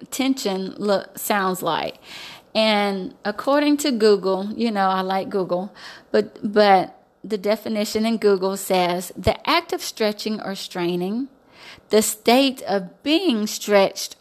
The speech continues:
or strained, mental or emotional strain,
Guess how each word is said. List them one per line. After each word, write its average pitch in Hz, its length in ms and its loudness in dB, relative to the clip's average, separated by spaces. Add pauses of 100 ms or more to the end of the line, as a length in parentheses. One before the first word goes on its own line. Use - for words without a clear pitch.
or 190 120 0
strained, 180 760 -4 (880)
mental 285 540 4
or 220 240 4
emotional 208 800 0
strain, 185 760 -2